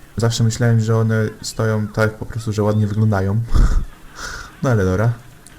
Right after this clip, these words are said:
Mamy też tutaj gwiazd-, jakiego gwiazdora? To jest święty Mikołaj, ale u mnie, u mnie, u mnie w rodzinie to się nazywa,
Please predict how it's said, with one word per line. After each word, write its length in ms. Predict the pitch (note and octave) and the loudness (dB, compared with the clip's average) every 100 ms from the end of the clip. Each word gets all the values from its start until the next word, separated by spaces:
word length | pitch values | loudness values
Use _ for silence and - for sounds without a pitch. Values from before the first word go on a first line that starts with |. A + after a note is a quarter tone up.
| - - - - - - - - | -20 -20 -20 -20 -16 -14 -14 -4
Mamy 260 | A#2+ C3+ B2+ | -2 -2 -4
też 200 | - - | -8 -8
tutaj 360 | - A2 G2+ G2 - - G2+ | -4 -2 -2 -4 -16 -12 -6
gwiazd-, 380 | G#2 G#2+ G#2 G#2+ - - - - - - | 0 2 0 -4 -16 -20 -20 -16 -12 -8
jakiego 320 | A2 A2 G#2 | -4 -2 -2
gwiazdora? 460 | G2+ G2 F#2+ G2 F#2+ | -2 -4 -2 -4 -6
To 80 | - | -8
jest 200 | - - | -12 -8
święty 320 | A2 G#2 G#2+ | -4 -2 -2
Mikołaj, 380 | G2+ - G2+ F#2 | -2 -2 -2 0
ale 140 | G2 | -2
u 100 | G2 | 0
mnie, 280 | A2 G#2+ G#2 | 0 0 -2
u 140 | - A#2 | -2 0
mnie, 260 | G2+ F#2+ F#2+ - - - - | 2 0 -4 -8 -20 -20 -10
u 80 | - | -4
mnie 180 | G#2+ G#2+ | 0 0
w 40 | |
rodzinie 380 | G#2 G#2 G#2 G#2+ | 0 0 0 -2
to 160 | G#2 A2 | -2 -6
się 180 | - G2+ | -2 -2
nazywa, 340 | G2+ G2+ G2 | -2 -2 -4